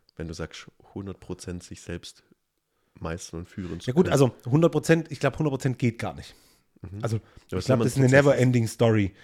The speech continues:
Speaker 1: Mhm.
Speaker 2: Sich, also sich selber zu führen, ja. Ähm, da gehört ja nicht dazu, dass ich, also wenn wir jetzt selbst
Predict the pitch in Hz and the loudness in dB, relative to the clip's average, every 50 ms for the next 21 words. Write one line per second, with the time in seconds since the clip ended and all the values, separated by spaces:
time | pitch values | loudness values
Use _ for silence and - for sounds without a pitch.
0 | - - - 95 107 127 - 117 104 - - 135 110 120 123 127 - - - _ | -20 -12 -10 -8 -8 -6 -4 -4 -6 -4 -4 -2 -2 -2 -2 -4 -10 -18 -20 _
1 | _ _ _ _ _ _ _ _ - 110 - 120 - - 139 139 143 131 - 120 | _ _ _ _ _ _ _ _ -12 -6 -6 -2 4 6 6 6 6 4 2 -2
2 | - - 139 139 131 113 101 107 113 139 170 180 - - - - _ _ - 123 | -2 2 4 6 6 6 8 8 8 8 8 8 4 -2 -10 -12 _ _ 2 6
3 | 117 113 113 107 107 _ _ _ _ _ _ _ _ _ _ _ _ _ _ - | 6 6 6 4 2 _ _ _ _ _ _ _ _ _ _ _ _ _ _ -2
4 | 127 117 123 123 135 127 131 120 123 123 - 131 117 - - 131 123 127 113 - | 0 6 8 8 8 8 8 6 6 6 6 4 2 2 0 0 2 2 2 2
5 | 113 107 117 110 110 - - - - - - _ - 117 113 117 113 107 - - | 0 0 2 2 0 0 -4 -20 -20 -20 -20 _ -2 2 4 4 4 4 0 -4
6 | - - _ _ _ _ _ _ _ - - 131 135 - - - _ | -20 -20 _ _ _ _ _ _ _ -8 -4 -4 -4 -4 -8 -20 _